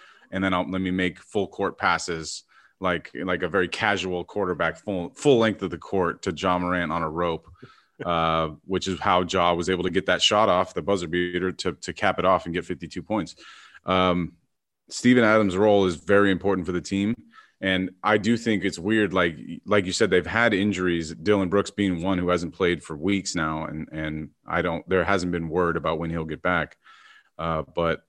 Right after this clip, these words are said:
you know, Zaire Williams stepping up, the rookie for them, is stepping up tremendously, even though in one of those games he had zero points in, like, twenty-seven minutes, which is not great. Uh, but Steven Adams' importance to the team, I think, is paramount. Like, o-, outside of Ja Morant,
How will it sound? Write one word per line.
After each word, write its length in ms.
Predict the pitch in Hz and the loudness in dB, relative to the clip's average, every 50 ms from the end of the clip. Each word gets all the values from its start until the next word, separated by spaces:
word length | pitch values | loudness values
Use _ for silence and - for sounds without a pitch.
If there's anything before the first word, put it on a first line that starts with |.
| _ _ _ _ - | _ _ _ _ -12
you 80 | - | -10
know, 100 | 82 78 73 78 | -8 -8 -8 -4
Zaire 540 | 76 104 101 107 107 101 101 98 95 92 | 0 2 4 6 6 6 6 6 4 4
Williams 480 | 87 98 101 101 95 92 87 85 80 - | 2 2 2 2 2 2 0 -2 -4 -6
stepping 340 | - - 107 98 - 95 95 | -4 0 0 0 0 0 -2
up, 140 | 87 82 - | -2 -2 -2
the 100 | 82 82 | -2 0
rookie 240 | 92 92 - 90 | 0 0 -2 -2
for 120 | 80 - 87 | -4 -2 -2
them, 180 | 85 80 78 | -2 -2 -4
is 100 | 76 - | -6 -8
stepping 300 | - - 92 87 - 85 | -6 -2 -2 -2 -2 -2
up 180 | 80 76 - - | -6 -6 -8 -10
tremendously, 800 | - - 85 85 85 85 85 82 80 - 87 82 82 82 80 - - - - - - | -10 -8 -4 -4 -4 -4 -4 -6 -6 -4 -4 -2 -2 -2 -4 -8 -14 -20 -12 -6 -2
even 200 | 110 101 104 101 | 0 2 2 4
though 300 | 101 98 92 92 - - _ _ - | 4 4 2 2 -2 -6 _ _ -4
in 300 | 101 98 98 95 92 92 | -2 -2 -2 0 0 2
one 120 | 107 107 | 2 2
of 60 | 101 | 4
those 140 | 95 90 82 | 4 2 2
games 240 | 80 92 90 87 87 | 2 0 0 0 0
he 80 | 92 | 0
had 140 | 87 85 78 | 0 0 0
zero 360 | 76 76 87 95 98 92 90 | -4 -4 -2 0 0 0 0
points 400 | 82 - 95 95 90 85 80 - | -2 -2 -4 -4 -4 -4 -6 -8
in, 80 | 82 80 | -8 -8
like, 160 | 78 76 78 | -8 -8 -8
twenty-seven 580 | - - - 87 85 80 - 95 82 78 80 82 | -10 -8 -6 -6 -4 -2 -2 -2 -2 -2 -2 -4
minutes, 280 | 85 82 78 76 - | -6 -6 -6 -8 -8
which 160 | 90 87 85 98 | -8 -8 -6 -4
is 80 | 87 | 0
not 220 | 104 107 98 80 - | 0 2 0 2 2
great. 260 | 104 107 82 - - _ _ - - - - - - - - _ _ - | 2 2 2 2 -4 _ _ -20 -20 -20 -20 -20 -20 -20 -20 _ _ -4
Uh, 220 | 90 95 92 90 | -2 0 0 0
but 360 | 71 76 101 98 - - - - | 0 0 0 0 0 -2 -8 -10
Steven 360 | - - 123 117 110 107 104 | -4 0 2 2 4 4 2
Adams' 400 | 98 101 104 101 95 90 85 - | 2 2 2 2 0 -2 -4 -6
importance 640 | - 104 90 85 - - 117 117 90 101 90 82 - | -8 -6 -8 -6 -4 -2 0 0 0 0 -4 -6 -6
to 140 | - 98 90 | -4 -4 -4
the 100 | 87 82 | -4 -4
team, 320 | - - 107 107 101 95 | -4 -4 -2 -2 -2 -2
I 100 | 85 80 | -2 -2
think, 220 | 80 95 95 85 90 | -2 -4 -4 -2 -2
is 280 | 90 85 80 - - | -2 -2 -4 -8 -12
paramount. 680 | _ - - 107 110 127 120 95 82 76 78 - - 85 | _ -6 -2 2 2 4 4 2 0 -2 -4 -6 -4 -2
Like, 180 | 87 87 80 64 | -2 -2 -2 0
o-, 40 | 82 | 0
outside 520 | 101 110 - 113 127 127 - 123 127 117 | 0 2 4 2 2 4 4 4 4 4
of 200 | 107 90 82 - | 4 2 0 0
Ja 180 | 95 95 101 98 | 2 2 2 2
Morant, 600 | 92 87 80 92 117 113 85 76 71 - - | 0 0 0 0 0 0 0 -2 -4 -8 -12